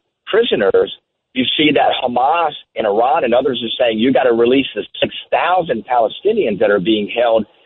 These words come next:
by Israel." This is not in any way, shape, or form even a, a thoughtful proposal about what you would do to release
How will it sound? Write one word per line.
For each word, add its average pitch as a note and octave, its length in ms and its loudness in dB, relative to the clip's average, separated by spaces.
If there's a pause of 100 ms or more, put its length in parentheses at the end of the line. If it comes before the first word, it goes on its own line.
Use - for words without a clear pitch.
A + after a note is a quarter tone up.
(120)
by B2 160 -2
Israel." B2 540 2
This G3 220 0
is C#3+ 180 0
not D#3+ 240 0
in E3+ 60 4
any A#3+ 200 2
way, C#3 160 4
shape, C3 320 0
or A2+ 80 -4
form F3+ 300 0
even C#3+ 240 0
a, G#2+ 160 2 (340)
a B2 140 0 (100)
thoughtful D3 420 0
proposal G3 640 -2
about - 320 -2
what C3 220 0
you C3 80 -2
would G2 160 -2
do C3+ 260 0 (380)
to C#3+ 100 2
release B2+ 380 2